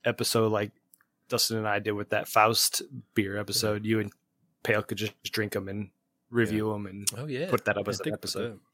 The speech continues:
Speaker 2: I would fuck with the Deep Poche a la mode, though.
Speaker 1: <laughs> I think they all sound good.
Speaker 2: Yeah.
Speaker 1: <laughs> Even the sours, I'd be like, "I'd be interested to try some
Speaker 2: Yeah,
Speaker 1: sours
Speaker 2: I,
Speaker 1: from a
Speaker 2: honestly,
Speaker 1: different
Speaker 2: this
Speaker 1: state."
Speaker 2: seems very, like,
Speaker 3: Yeah.
Speaker 2: in-, like,
Speaker 1: Like the,
Speaker 2: uh,
Speaker 1: the,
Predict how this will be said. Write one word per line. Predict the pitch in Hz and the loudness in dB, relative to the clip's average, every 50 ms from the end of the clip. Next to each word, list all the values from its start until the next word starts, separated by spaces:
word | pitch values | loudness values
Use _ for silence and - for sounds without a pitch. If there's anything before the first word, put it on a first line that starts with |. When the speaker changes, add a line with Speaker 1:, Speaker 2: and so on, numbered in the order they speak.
| _ _ _ - | _ _ _ 0
Speaker 2:
I | 107 110 | 2 2
would | 110 101 - | 2 2 0
fuck | - 110 101 - - | 0 0 0 0 -2
with | 104 87 | -6 -4
the | - 101 | -2 -4
Deep | 90 - - 110 104 92 - | -4 -2 -2 -4 -4 -2 0
Poche | 120 107 101 92 - - | 0 0 0 0 -2 -2
a | 117 101 | -2 0
la | 92 92 | 0 -2
mode, | 98 98 98 98 98 98 92 92 | -2 -2 -2 -2 -2 -2 -2 -4
though. | 98 98 98 107 107 - - - _ _ _ _ _ _ _ _ - | -4 -4 -4 -4 -8 -12 -18 -20 _ _ _ _ _ _ _ _ 4
Speaker 1:
<laughs> | |
I | 113 - - 139 156 - - - _ - - - _ _ - 127 | 4 4 6 4 2 2 0 -8 _ -20 -20 -20 _ _ 6 6
think | 160 185 131 | 6 8 8
they | 113 98 | 8 8
all | 107 135 135 | 10 10 10
sound | - - 104 98 95 98 | 10 6 2 -2 -4 -4
good. | 98 101 95 101 107 107 - - - - | -4 -4 -4 -4 -4 -6 -8 -12 -12 -6
Speaker 2:
Yeah. | 110 98 90 85 - - 127 - - | -2 0 0 0 0 -4 -8 -8 -10
Speaker 1:
<laughs> | 123 - - 123 113 | -12 -10 -8 -4 0
Even | 131 135 156 139 | 4 8 8 8
the | 120 | 8
sours, | - - 110 123 135 117 104 | 8 8 8 10 10 8 8
I'd | 98 - | 4 -2
be | 98 | -4
like, | 98 - - | -6 -4 -4
"I'd | - 311 349 | -4 -2 0
be | - 98 | 0 0
interested | 98 98 - 98 - - 101 101 101 101 | 0 -2 -4 -4 -4 -4 -4 -4 -4 -4
to | 104 | -4
try | 98 - 117 107 160 | -2 0 2 6 6
some | 214 233 147 | 8 8 8
Speaker 2:
Yeah, | |
Speaker 1:
sours | 107 101 98 95 98 107 107 | 6 4 4 2 0 0 0
Speaker 2:
I, | - | 0
Speaker 1:
from | - 120 110 107 | 0 0 2 4
a | 113 | 4
Speaker 2:
honestly, | 147 165 160 104 123 120 | 4 6 6 6 6 4
Speaker 1:
different | 117 113 120 | 4 4 4
Speaker 2:
this | 127 120 143 | 4 4 4
Speaker 1:
state." | 170 170 | 4 2
Speaker 2:
seems | 151 131 117 | 0 0 0
very, | - - 135 139 139 127 | 2 4 6 6 6 6
like, | 127 120 107 104 95 90 - - - _ | 6 6 6 6 4 0 -6 -16 -12 _
Speaker 3:
Yeah. | - 127 131 113 | 0 2 2 2
Speaker 2:
in-, | - - _ _ - | 0 -4 _ _ 2
like, | 131 117 110 95 - - - _ _ _ _ _ _ _ _ _ _ - | 4 4 4 4 0 -6 -20 _ _ _ _ _ _ _ _ _ _ -4
Speaker 1:
Like | 127 113 - | -4 -2 0
the, | 120 113 | 0 -2
Speaker 2:
uh, | 107 101 - - | -2 -4 -8 2
Speaker 1:
the, | - 135 117 - | 4 6 6 6